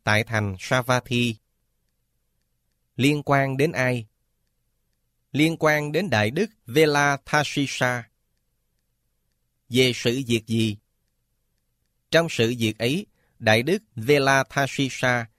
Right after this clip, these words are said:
đã thọ dụng vật thực đã được tích trữ. Có một điều quy định. Trong sáu nguồn sanh tội, điều ấy sanh lên do hai nguồn sanh tội, giống điều long cừu. Có thể sanh lên do thân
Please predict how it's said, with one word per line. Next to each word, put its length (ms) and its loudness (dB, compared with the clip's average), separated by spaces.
đã 180 4
thọ 240 4
dụng 360 0
vật 220 0
thực 220 -2
đã 200 2
được 320 0
tích 200 -2
trữ. 220 -2
Có 240 4
một 260 0
điều 240 0
quy 240 2
định. 280 -2
Trong 240 2
sáu 260 2
nguồn 280 0
sanh 240 -4
tội, 360 0
điều 220 4
ấy 180 2
sanh 220 -2
lên 460 -2
do 340 4
hai 280 0
nguồn 300 2
sanh 240 -4
tội, 360 0
giống 280 0
điều 260 0
long 200 -4
cừu. 340 -2
Có 120 4
thể 260 0
sanh 180 -2
lên 320 -2
do 220 0
thân 380 -4